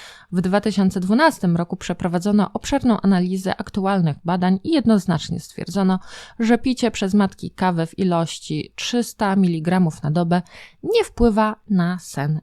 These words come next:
dziecka. Wyniki badań i analiz nie są na tyle jednoznaczne, aby możliwe było określenie stałych zaleceń dotyczących spożycia kofeiny. Za bezpieczne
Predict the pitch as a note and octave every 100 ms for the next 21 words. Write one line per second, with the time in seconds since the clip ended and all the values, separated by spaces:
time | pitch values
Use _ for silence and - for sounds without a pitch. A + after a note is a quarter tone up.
0 | - D3+ D3 - - D#3 D3 - _ -
1 | F3+ F#3+ A#3 A3 - G3+ F3+ F#3+ G#3 F#3+
2 | F3 E3+ E3+ - F3+ D#3+ E3 F3 F3 F3
3 | E3+ - _ B3+ C#4 D4 C#4 A#3+ F#3+ G#3
4 | G#3+ F#3+ F#3 E3 F#3+ G3+ G#3+ E3+ E3+ F3
5 | F3 F3+ F#3 F3+ F3+ F3 - - - -
6 | F3+ F3+ - F3 - F3 E3+ F#3 F#3 E3+
7 | E3 - - G3 F#3+ F3+ - - E3+ E3
8 | E3 F#3+ - F3 D#3+ E3 D3 - F3+ E3+
9 | E3 - D3 E3+ E3+ D#3 E3 - F#3 F#3+
10 | E3+ C#3 - - - - _ E3+ F#3 E3+
11 | F3+ - G#3 - F3 D#3+